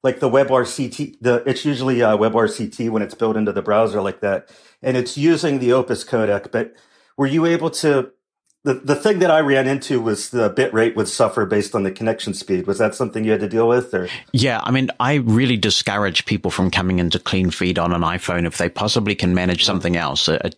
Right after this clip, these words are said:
Speaker 2: a desktop platform. It definitely sounds better. And I guess what I concluded there is there's something about the implementation of either the, the protocol or the codec in Safari that makes it an inferior experience to
Speaker 1: Yeah,
Speaker 2: coming in
Speaker 1: it's
Speaker 2: on a P C.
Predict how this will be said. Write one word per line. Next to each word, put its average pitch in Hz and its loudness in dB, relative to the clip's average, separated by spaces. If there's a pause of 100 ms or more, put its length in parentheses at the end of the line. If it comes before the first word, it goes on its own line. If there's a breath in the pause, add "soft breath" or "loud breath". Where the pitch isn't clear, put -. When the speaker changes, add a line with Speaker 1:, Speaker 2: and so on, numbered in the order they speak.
(100)
Speaker 2:
a - -6
desktop - -2
platform. 80 -2
It 82 -6
definitely 98 -2
sounds 85 0
better. 95 -2
And 90 -2
I 98 -4
guess 92 -2
what 90 -2
I 90 -2
concluded 90 -2
there 82 0
is 80 -2
there's 90 0
something 95 0
about 87 -4
the 92 2
implementation 82 0 (480 loud breath)
of 92 -2
either 87 0
the, 78 0
the - -4
protocol 95 0
or 82 0
the 80 0
codec 82 -2
in 85 2
Safari 98 -2
that - -2
makes 87 -2
it 82 -2
an 82 0
inferior 80 0
experience 65 -4
to 151 2
Speaker 1:
Yeah, 131 2
Speaker 2:
coming - 0
in 73 -2
Speaker 1:
it's 73 -2
Speaker 2:
on 67 -6
a 73 -6
P - -4
C. - -4